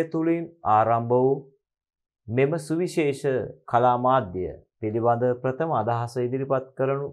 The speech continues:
ලැබුවේ ඇමරිකානු ජාතික එඩ්ගා ඇලන් ෆෝ විසිනි.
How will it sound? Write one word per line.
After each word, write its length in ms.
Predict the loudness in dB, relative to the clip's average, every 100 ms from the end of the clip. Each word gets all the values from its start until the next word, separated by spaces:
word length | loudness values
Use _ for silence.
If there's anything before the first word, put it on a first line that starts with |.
| _
ලැබුවේ 560 | -4 -2 -2 2 2 0 -8 _ _ _ _ _ _ _
ඇමරිකානු 580 | -2 0 -2 2 2 2
ජාතික 460 | 4 4 2 -2 -6 -6
එඩ්ගා 420 | -6 -6 -2 2 4
ඇලන් 300 | 4 2 -2
ෆෝ 200 | -2 -2
විසිනි. 400 | -2 -8 -10